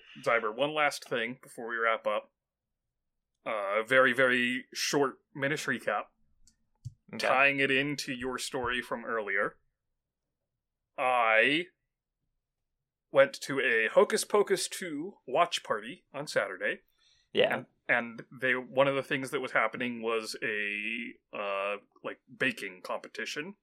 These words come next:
Speaker 1: So I made some pumpkin crumb cake and
Speaker 2: Yeah.
Speaker 1: a pumpkin, like, dessert dip with pumpkin chips. The pumpkin crumb cake, I was making it, it recalled for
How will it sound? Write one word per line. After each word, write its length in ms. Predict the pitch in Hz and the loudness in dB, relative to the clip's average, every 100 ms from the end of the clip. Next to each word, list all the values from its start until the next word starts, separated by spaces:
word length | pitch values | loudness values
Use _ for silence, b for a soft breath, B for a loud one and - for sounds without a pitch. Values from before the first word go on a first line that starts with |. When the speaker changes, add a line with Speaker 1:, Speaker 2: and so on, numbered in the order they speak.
| _ _ _ | _ _ _
Speaker 1:
So 220 | - 135 | -8 -2
I 160 | 120 117 | 0 0
made 460 | 113 110 110 113 120 | 2 2 2 0 -4
some 720 | - - 113 104 107 120 123 | -10 -6 -4 -4 -6 -12 -8
pumpkin 300 | - 127 180 | -6 -4 -4
crumb 220 | 175 123 | -2 -2
cake 320 | - 131 175 - _ _ _ _ _ _ | 0 -2 -2 -10 _ _ _ _ _ _
and 100 | 143 | -2
Speaker 2:
Yeah. 360 | 113 107 92 117 - _ - | 0 2 2 2 -4 _ -2
Speaker 1:
a 460 | 120 110 107 110 117 - _ | 0 2 0 0 -2 -6 _
pumpkin, 840 | - 139 - - 135 123 120 117 123 - | -8 -6 -6 -6 -4 -4 -6 -10 -16 -8
like, 220 | 107 104 | -8 -6
dessert 420 | 117 107 127 - - | -6 -4 -4 -4 -6
dip 280 | 113 - - | -6 -6 -14
with 140 | 123 | -14
pumpkin 340 | - 104 104 101 | -14 -14 -16 -12
chips. 420 | - 110 - - _ _ _ _ _ _ | -12 -12 -14 -16 _ _ _ _ _ _
The 100 | 120 | -4
pumpkin 340 | 170 170 151 | -2 -2 -4
crumb 260 | 120 160 160 | 0 0 2
cake, 360 | 196 208 226 - _ _ _ | 2 2 0 -8 _ _ _
I 40 | 135 | -6
was 180 | 123 135 | -2 0
making 300 | 143 156 160 | 0 0 0
it, 160 | 170 - | 0 0
it 160 | 120 | -4
recalled 420 | 117 - 147 139 131 | -6 -2 2 2 0
for 300 | 143 131 | -2 -2